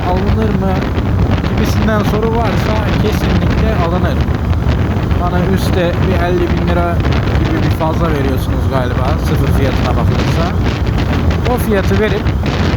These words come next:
yüzde yüz değer dostlarım. Yüzde yüz. Size öyle diyeyim. Bir kere büyük bir makineye bindiğiniz, R yirmi beşten daha büyük hissediyorsunuz. Ee, dediğim gibi öndeki için gerçekten rahat.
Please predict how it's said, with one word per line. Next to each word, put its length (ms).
yüzde 280
yüz 280
değer 200
dostlarım. 480
Yüzde 240
yüz. 280
Size 140
öyle 260
diyeyim. 260
Bir 80
kere 260
büyük 200
bir 100
makineye 420
bindiğiniz, 420
R 200
yirmi 160
beşten 320
daha 220
büyük 160
hissediyorsunuz. 760
Ee, 460
dediğim 200
gibi 180
öndeki 500
için 160
gerçekten 540
rahat. 220